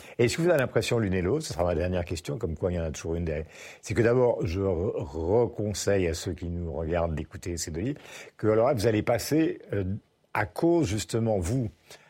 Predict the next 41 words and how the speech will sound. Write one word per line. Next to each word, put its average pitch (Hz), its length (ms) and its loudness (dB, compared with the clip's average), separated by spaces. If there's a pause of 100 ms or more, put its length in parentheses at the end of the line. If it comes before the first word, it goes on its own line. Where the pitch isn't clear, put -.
(180)
de 92 120 -2
ce - 180 -2
double 143 460 2
saut 117 300 0
et 98 80 2
vous 92 160 -2
d'un 101 180 2
premier 101 340 2
saut 135 280 0
à 113 60 4
la 95 60 2
littérature, 101 920 0
euh, 82 640 2 (520)
qui 87 140 -6
sera - 240 0
la 98 80 4
littérature 92 480 -2
totalement 107 500 -2
de 85 280 -2
la 123 140 6
fiction, 95 420 -8
puisque - 180 -12
vous 80 180 -4
travaillez 90 400 -4
aussi 92 200 -6
dans 90 120 -2
ce 82 60 -2
domaine. 117 400 0 (400)
France 104 240 -4
Culture, 101 540 -2
vous 85 120 -2
interviewez 85 500 -2
Hanke, 85 380 -2
euh, 104 680 4 (500)
vous 92 80 -10
travaillez 90 340 -2
beaucoup 104 300 -2
sur 110 100 0
la 92 80 4
littérature. 110 540 2
Donc, 120 100 2